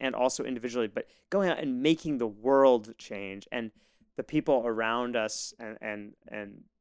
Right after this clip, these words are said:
the, the constructs that control our life better, rather than just this idea that I need to change, which is kind of, like, an old trope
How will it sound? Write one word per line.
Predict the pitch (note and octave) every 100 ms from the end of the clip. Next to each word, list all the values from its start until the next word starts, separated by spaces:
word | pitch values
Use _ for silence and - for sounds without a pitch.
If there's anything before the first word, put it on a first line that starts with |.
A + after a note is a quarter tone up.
| _ _ _ -
the, | - _ _ -
the |
constructs | D3+ C3 C3 - B2
that | - G#2+ - _
control | - - C3+
our | A#2
life | A2 C3+ C3 _ _ _
better, | A#2+ A2+ F#2+ F#2+ _ _ _ _ _ _
rather | E3+ G3
than | E3 D3+
just | B2+ B2+
this | A#2+
idea | A#2 A2 A2+
that | G#2
I | G2 B2
need | A#2+ G#2
to |
change, | G2+ - G#2+ A#2
which | - C3 -
is | C#3+ A#2+
kind | D#3 D#3
of, | B2
like, | B2 A2+ -
an | C#3
old | - C3 C3 B2+
trope | - - - B2+ B2 A#2